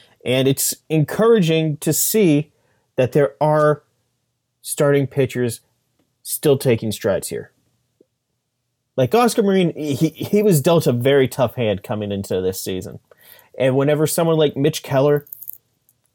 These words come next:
doesn't really click, that's problematic because there are only X amount, o-, only a handful of pitchers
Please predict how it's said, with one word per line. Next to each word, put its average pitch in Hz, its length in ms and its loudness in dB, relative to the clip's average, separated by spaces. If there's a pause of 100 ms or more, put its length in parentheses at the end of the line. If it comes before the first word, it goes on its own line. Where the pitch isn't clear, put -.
(160)
doesn't 156 320 2
really 151 240 2
click, - 320 -2 (1400)
that's 120 260 -2 (180)
problematic 131 680 -2 (680)
because 120 360 -2
there 131 120 2
are 127 140 -4
only 139 400 0 (180)
X - 260 -2
amount, 147 280 -2
o-, 156 180 -2
only 247 240 2
a 107 160 -2
handful 175 400 0
of - 100 -2
pitchers 123 520 -2